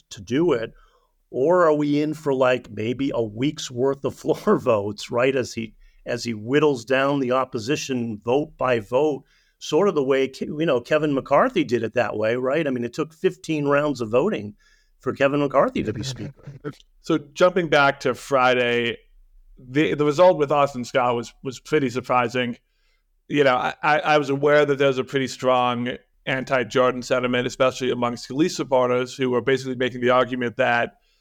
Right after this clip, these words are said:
Speaker 2: Jordan supporters tanked the winner, the initial winner of the speakership in the conference, Scalise. You know, Scalise beat Jordan head-to-head.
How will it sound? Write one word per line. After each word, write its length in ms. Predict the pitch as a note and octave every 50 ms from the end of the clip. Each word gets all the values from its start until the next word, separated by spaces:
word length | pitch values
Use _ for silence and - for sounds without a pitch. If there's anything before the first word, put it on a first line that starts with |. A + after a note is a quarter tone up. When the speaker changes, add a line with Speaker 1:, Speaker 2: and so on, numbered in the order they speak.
| _ _ _ _ _ _
Speaker 2:
Jordan 320 | - C#3+ C#3+ D3 C#3+ C#3 C3
supporters 800 | - - C3 A#2+ C#3+ D3 D#3 D3+ C#3+ C3 C3 B2 B2+ - - - -
tanked 540 | - D3+ C#3 C3+ C3+ C3 C3+ - - - - _ _ _ _
the 120 | - C#3+ C3
winner, 640 | B2+ C#3 D#3 D#3 D3 C3 B2+ C3 C#3 C#3+ D3 C#3 _ -
the 160 | D3 C3 C3+
initial 300 | B2 C3+ C#3+ C#3 D3+ C#3+
winner 320 | C3+ C#3+ D#3 D3+ C3+ C3 C3+
of 240 | B2+ B2 B2+ B2 A#2+
the 80 | B2+
speakership 640 | - - D3 D3+ D3 D#3 C3 - - B2 A#2 B2+ - _ _ _ _ _ _ _ _
in 220 | - B2+ B2+ B2+ A#2+
the 100 | B2 A#2+
conference, 640 | - D3+ D#3+ E3 D3+ - - - F#3+ - - - _ _ _ _ _ -
Scalise. 600 | - - - C#3+ C#3+ D#3+ D3 E2 - - - -
You 100 | B2 A#2+
know, 100 | A#2+ B2
Scalise 420 | B2+ - - C3+ C3+ C3+ C3 - -
beat 140 | C#3 C#3
Jordan 400 | C3+ C#3 C3 B2 B2+ B2+ B2 A#2+
head-to-head. 560 | A#2+ B2 A#2+ B2+ B2+ A#2+ A#2 A2+ A2+ A#2 B2+